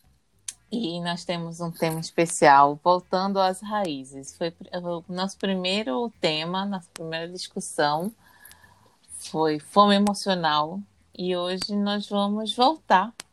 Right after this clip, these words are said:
para aquele tema, também em compasso com a mentoria de Duan, né, que eu estou fazendo, estou sendo uma aluna lá, não vou dizer aluna aplicada, mas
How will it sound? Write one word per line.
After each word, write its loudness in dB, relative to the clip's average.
para -4
aquele -8
tema, -4
também 4
em 0
compasso 4
com -2
a -2
mentoria -4
de -10
Duan, -4
né, -14
que -8
eu 0
estou -2
fazendo, -2
estou -12
sendo -8
uma -2
aluna -4
lá, -6
não -6
vou 0
dizer -2
aluna -2
aplicada, -2
mas -2